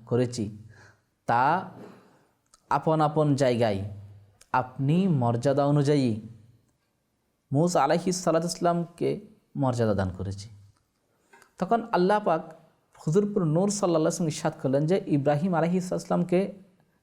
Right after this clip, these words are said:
যে ফজিলত দান করেছি, তা আপন আপন জায়গায়, অর্থাৎ আপন আপন জায়গা অনুযায়ী। মুসা ইসলামকে যে ফজিলত দান করেছি, তাও আপন আপন জায়গা অনুযায়ী। হে হাবিব,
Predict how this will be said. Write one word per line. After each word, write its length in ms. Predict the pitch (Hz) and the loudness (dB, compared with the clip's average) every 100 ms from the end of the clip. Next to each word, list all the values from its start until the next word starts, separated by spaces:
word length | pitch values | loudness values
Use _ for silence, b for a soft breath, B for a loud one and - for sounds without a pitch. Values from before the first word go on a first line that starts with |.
| - | -4
যে 180 | 131 175 | 0 2
ফজিলত 340 | 175 170 170 | 2 2 2
দান 200 | 143 135 | 2 0
করেছি, 320 | 131 165 165 | 0 0 0
তা 160 | 160 135 | 0 0
আপন 200 | 120 117 | 0 -2
আপন 240 | 113 113 | -2 -2
জায়গায়, 340 | 110 104 107 131 | 2 2 2 -2
অর্থাৎ 1500 | - - _ _ _ _ _ _ _ _ _ _ - 147 | -6 -20 _ _ _ _ _ _ _ _ _ _ -6 -4
আপন 240 | - 123 127 | -4 -2 -2
আপন 200 | 123 117 | -2 0
জায়গা 220 | 113 110 | 2 2
অনুযায়ী। 500 | 110 107 107 165 - B B 147 | 2 2 0 -2 -6 B B -2
মুসা 240 | 185 202 | 0 2
ইসলামকে 380 | 214 220 208 208 | 0 -2 0 2
যে 180 | 156 156 | 2 0
ফজিলত 320 | 185 190 156 | 2 2 4
দান 220 | 151 143 | 2 0
করেছি, 200 | 165 180 | -2 -2
তাও 180 | 175 - | -2 0
আপন 260 | 165 131 | -2 -2
আপন 200 | 120 131 | -2 -2
জায়গা 260 | 127 101 98 | 0 0 0
অনুযায়ী। 260 | 92 87 87 95 - _ _ _ _ _ _ | -2 -4 -6 -12 -20 _ _ _ _ _ _
হে 60 | 120 | -4
হাবিব, 360 | 113 104 139 | -2 0 0